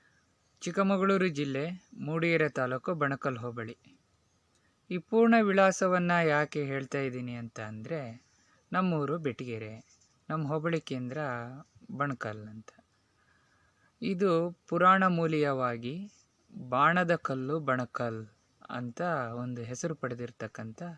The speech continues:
ಊರು. ಅಂದ್ರೆ, ಆ,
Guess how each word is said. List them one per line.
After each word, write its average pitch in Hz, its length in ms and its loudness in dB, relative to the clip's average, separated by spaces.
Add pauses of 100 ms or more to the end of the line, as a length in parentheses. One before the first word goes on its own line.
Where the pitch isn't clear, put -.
(480)
ಊರು. 117 380 -4 (440)
ಅಂದ್ರೆ, 139 640 -4 (680)
ಆ, 131 40 -8